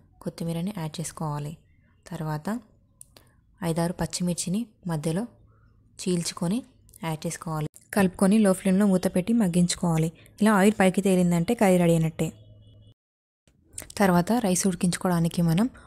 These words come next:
ఒక గిన్నెలో వన్ లీటర్ వరకు వాటర్ని తీసుకోవాలి. వాటర్లో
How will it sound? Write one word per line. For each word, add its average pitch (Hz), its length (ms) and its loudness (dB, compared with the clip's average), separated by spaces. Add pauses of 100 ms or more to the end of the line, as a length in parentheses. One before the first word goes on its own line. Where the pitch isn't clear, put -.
(200)
ఒక - 120 0
గిన్నెలో 180 440 2
వన్ 196 340 2
లీటర్ 180 260 2
వరకు 175 260 0
వాటర్ని 170 420 0
తీసుకోవాలి. 156 560 -2 (600)
వాటర్లో 175 580 -2